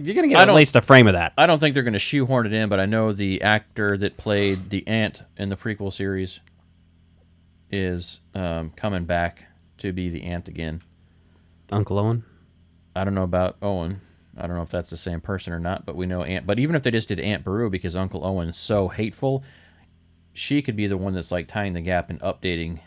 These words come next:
Speaker 2: updating him on there if he, if the other one doesn't believe it.
Speaker 1: Hmm.
Speaker 2: I think there's gonna be a little bit of an angle on that, just where she's providing Obi information where Uncle Owen isn't.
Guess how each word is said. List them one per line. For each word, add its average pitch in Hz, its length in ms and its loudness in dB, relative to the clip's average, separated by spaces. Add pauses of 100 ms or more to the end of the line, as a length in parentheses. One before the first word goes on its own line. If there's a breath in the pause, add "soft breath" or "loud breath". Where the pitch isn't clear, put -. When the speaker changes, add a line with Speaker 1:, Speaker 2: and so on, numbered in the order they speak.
(160)
Speaker 2:
updating 87 420 -6
him 92 200 -4
on 78 120 -6
there 78 140 -6
if 76 120 -10
he, 92 240 -8
if 90 140 -10
the 85 100 -6
other 85 120 -4
one 78 100 -8
doesn't 78 260 -10
believe 71 260 -12
it. - 120 -20 (380)
Speaker 1:
Hmm. 80 220 -8 (340 soft breath)
Speaker 2:
I 87 120 -2
think 90 180 -6
there's 87 160 -6
gonna 87 140 -6
be 82 80 -8
a 85 60 -4
little 123 260 0
bit 104 120 0
of 90 100 -2
an 90 80 -4
angle 85 280 -4
on 78 160 -8
that, 78 180 -8
just - 200 -14
where 85 100 -8
she's 104 260 -6
providing 87 460 -4
Obi 85 320 -6
information 80 640 -10
where 78 300 -10 (460)
Uncle - 300 -10
Owen 82 320 -6
isn't. - 380 -12